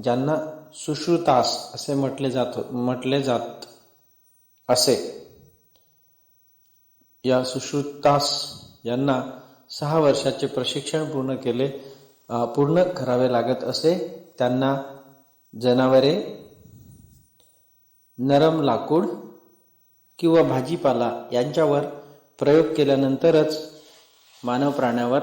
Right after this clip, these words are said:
शस्त्रक्रिया करण्याची परवानगी दिली जात असते. शिवाय त्यांना विशिष्ट प्रकारची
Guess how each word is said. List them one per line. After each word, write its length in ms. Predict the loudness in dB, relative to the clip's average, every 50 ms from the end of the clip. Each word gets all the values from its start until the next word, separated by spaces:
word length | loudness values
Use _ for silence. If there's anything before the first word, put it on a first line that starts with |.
| -2 -6 -10
शस्त्रक्रिया 680 | -12 -12 -12 -8 -4 -4 -2 -2 0 0 0 0 0
करण्याची 540 | 0 -2 -6 -4 -4 -6 -6 -6 -4 -4 -2
परवानगी 520 | 2 2 2 2 2 2 2 0 0 0
दिली 260 | 0 -2 -2 0 0
जात 140 | 2 0 0
असते. 680 | -2 -6 -10 -8 -6 -6 -6 -6 -10 -14 -18 -20 -20 _
शिवाय 520 | -8 -2 2 4 4 6 4 4 0 -4 -8 -6
त्यांना 340 | -4 -4 -2 -2 -2 -2 -4 -6 -10 -16 -20 -20 -20 _ _ _ _ _ _ _ -20 -20 _ -20 -20 -20 _ _ _ _ _ _ _ _ _ _ _ _ _ _ _ -6
विशिष्ट 360 | -4 -2 -2 -2 0 2 0
प्रकारची 840 | 0 2 0 0 0 0 -4 -4 -4 -6 -6 -4 -2 -2 -2 -4